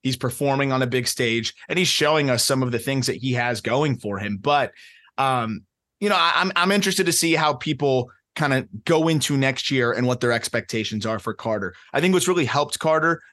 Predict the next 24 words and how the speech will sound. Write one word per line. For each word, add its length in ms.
make 180
the 80
transition 760
is, 260
one, 300
you 100
mentioned 360
the 80
athleticism 600
in 60
the 140
outfield 400
and 80
things 200
like 180
that, 220
being 180
able 120
to 60
play 160
all 120
three 200
outfield 360
spots 480